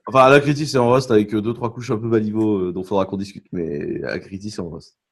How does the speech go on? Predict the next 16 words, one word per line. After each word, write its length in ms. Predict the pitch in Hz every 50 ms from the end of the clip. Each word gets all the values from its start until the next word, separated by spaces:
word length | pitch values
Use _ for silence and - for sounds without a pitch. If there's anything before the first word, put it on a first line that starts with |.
| _ _ _ _ _ _ _ _ _ _ _ _ _ _ _ _ _ _ _ _ - - - - - - - - - -
Euh, 680 | 113 117 117 117 117 117 117 117 117 117 117 117 117 117 -
oui, 200 | 131 143 180 - -
Espanso. 520 | 156 151 156 160 160 151 - 160 151 139
Espanso, 560 | 131 131 - - 180 165 - 208 208 202 185
euh, 120 | 160 147 135
alors 220 | - 123 120 123
pour 100 | - 143
ceux 120 | - 226
qui 140 | 208 - 170
savent 180 | 143 143 135 -
pas 100 | 170 175
ce 80 | 175
qu'est 60 | - 135
un 80 | 120
texte 240 | 117 - 139 139 -
expander, 440 | 139 - - - 117 113 117 131